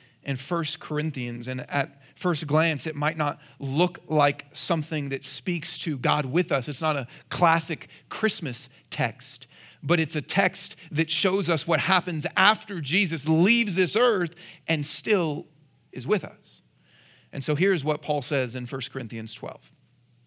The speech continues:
"Now there's different gifts, but the same Spirit." That's talking about the Holy Spirit, God.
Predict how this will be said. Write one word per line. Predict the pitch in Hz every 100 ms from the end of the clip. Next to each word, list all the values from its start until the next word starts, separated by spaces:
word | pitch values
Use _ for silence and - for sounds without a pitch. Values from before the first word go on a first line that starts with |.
| _ - -
"Now | 170
there's | 165 143
different | 123 233 214
gifts, | 151 233 185 - - - - _ _ _ _
but | 165
the | 156
same | - 196 180
Spirit." | - - 180 135 95
That's | 127
talking | - 151
about | 143
the | 147
Holy | 143 190 160 139 -
Spirit, | - - 135 110 - _ _ _ -
God. | 147 139 95